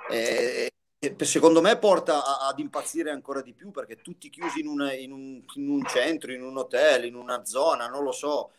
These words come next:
eh, col caldo, co-, con tutte le, le, le situazioni, perché poi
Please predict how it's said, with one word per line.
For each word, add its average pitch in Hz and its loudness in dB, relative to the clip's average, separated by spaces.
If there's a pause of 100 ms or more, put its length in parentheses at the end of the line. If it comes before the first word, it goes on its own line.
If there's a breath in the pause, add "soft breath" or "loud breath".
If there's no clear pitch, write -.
(480)
eh, 110 -8
col 139 4
caldo, 127 2
co-, 127 -4
con 135 -8
tutte - -2
le, 143 4
le, 139 2
le 131 0
situazioni, 156 -4
perché 127 -4
poi 208 2